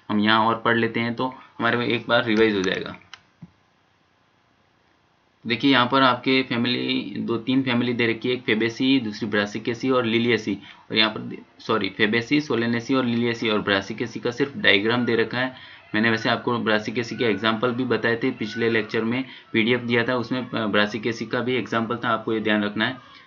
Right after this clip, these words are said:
तो ब्रासिकेसी का ये flower, flower का diagram दे रखा है। देखिए, यहाँ पर formula लिख रखा है। देखिए, ये सारे symbols आपको याद करने हैं। इस symbol का मतलब होता है actinomorphic symmetry,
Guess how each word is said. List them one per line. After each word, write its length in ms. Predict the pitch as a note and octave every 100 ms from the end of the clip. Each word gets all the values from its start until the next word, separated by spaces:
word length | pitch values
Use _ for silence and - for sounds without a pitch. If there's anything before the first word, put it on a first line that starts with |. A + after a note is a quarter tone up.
| -
तो 60 | F#2+
ब्रासिकेसी 600 | G#2 G2 A2+ A#2+ A#2+ B2
का 120 | B2+
ये 120 | B2
flower, 520 | A#2+ A2+ A2+ A2+ A2 G#2+
flower 240 | A2+ A2 A#2
का 120 | B2
diagram 360 | A2 G#2 A#2+ B2
दे 100 | A2
रखा 120 | A#2
है। 60 |
देखिए, 180 | A2 A#2+
यहाँ 120 | A2
पर 80 | A#2
formula 440 | A#2 A2+ A2 A2+ A#2
लिख 200 | A2 A2
रखा 180 | G2+
है। 60 | G2+
देखिए, 280 | G2 G2+ - - -
ये 60 | G#2
सारे 220 | G#2+ A#2+
symbols 360 | A#2+ A2+ B2 B2+
आपको 220 | A#2 A#2+
याद 200 | A2 A2
करने 240 | A2+ A2
हैं। 120 | A#2 B2
इस 120 | A2+
symbol 240 | A2 A2+
का 100 | A2+
मतलब 300 | A2+ A2 A2+
होता 240 | A2 G#2+ A#2+
है 220 | G#2+ G#2+
actinomorphic 580 | A2+ A#2 A2+ A2 B2+ -
symmetry, 500 | A2 G#2+ G#2+ B2+